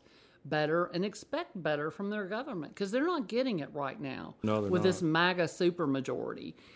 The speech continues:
Speaker 2: Yeah.
Speaker 1: in Tennessee. And then in Congress, everybody from Tennessee, except for Steve Cohen, who are representing us in Congress, are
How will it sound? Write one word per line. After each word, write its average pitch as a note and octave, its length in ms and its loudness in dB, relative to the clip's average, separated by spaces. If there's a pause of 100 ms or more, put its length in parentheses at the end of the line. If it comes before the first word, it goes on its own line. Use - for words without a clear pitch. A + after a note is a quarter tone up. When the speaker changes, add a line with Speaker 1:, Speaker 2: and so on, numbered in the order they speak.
Speaker 2:
Yeah. G#2+ 140 0
Speaker 1:
in E3+ 140 4
Tennessee. E3+ 800 2
And F3+ 120 2
then G#3 140 4
in G3+ 120 2
Congress, A#3 640 0
everybody B3 500 4
from D#4+ 420 0
Tennessee, D3 720 0 (380)
except C4+ 420 0
for F#4 100 2
Steve F3+ 380 2
Cohen, E3+ 720 0
who A3 180 4
are F3+ 80 6
representing G#3+ 1080 4
us C3+ 300 -4
in F3 140 2
Congress, F#3 720 2 (800)
are A#3 380 8